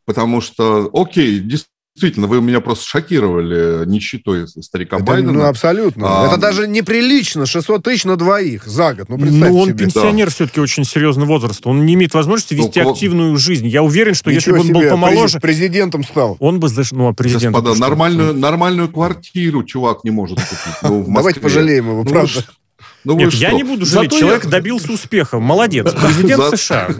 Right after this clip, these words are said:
Speaker 2: Нет, а мы милосердно пожалеем,
Speaker 1: За-,
Speaker 2: да.
Speaker 1: зато посмотри, зато посмотрите, сколько денег у старушки Пелоси, которая
Speaker 2: А,
Speaker 1: уже
Speaker 2: да,
Speaker 1: сорок
Speaker 2: да,
Speaker 1: лет,
Speaker 2: да, да, да.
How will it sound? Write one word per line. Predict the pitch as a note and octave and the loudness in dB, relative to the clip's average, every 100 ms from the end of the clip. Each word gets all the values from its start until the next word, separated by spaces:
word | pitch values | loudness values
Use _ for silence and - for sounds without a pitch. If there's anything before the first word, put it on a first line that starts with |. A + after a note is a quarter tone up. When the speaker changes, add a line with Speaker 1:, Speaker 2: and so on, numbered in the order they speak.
| A2+ | -6
Speaker 2:
Нет, | G#2+ A2+ | -2 0
а | |
мы | B2+ E3 | 2 2
милосердно | D#3+ D3+ D3+ G3 E3+ | 2 2 0 -2 -4
пожалеем, | C#3+ C#3+ D3+ B2 | -4 -2 0 2
Speaker 1:
За-, | A2+ | 2
Speaker 2:
да. | F#2+ | 0
Speaker 1:
зато | - - B3+ | 0 0 0
посмотри, | B3+ - G#3+ - D#3+ - - | -2 0 0 -2 -8 -16 -10
зато | A#2+ C4+ B3 | -4 -2 0
посмотрите, | B3 G#3 F#3+ F#3+ G#3 | -2 -2 0 -2 -4
сколько | F3 F3+ F3 | -4 -4 -2
денег | D#3+ A3 A#3+ D#3 | -4 -2 -4 -4
у | - C3 | -6 -6
старушки | - C3+ D3+ - | -2 -2 -2 -6
Пелоси, | - G3 A#3 A#3+ G#3 - - _ _ | -6 -2 0 0 -2 -4 -16 _ _
которая | - G#2+ C#3 C#3+ | -8 -2 2 4
Speaker 2:
А, | D3 | 4
Speaker 1:
уже | D3+ D3 C3+ A#2 G#2+ | 2 2 2 2 0
Speaker 2:
да, | C3+ | 2
Speaker 1:
сорок | - A#2 A2 G2+ - | 4 4 4 2 0
Speaker 2:
да, | A#2+ | 2
Speaker 1:
лет, | - C3+ | 2 2
Speaker 2:
да, | D3 | 0
да, | D3 G#2 F2+ | -2 -2 -4
да. | F2+ | -8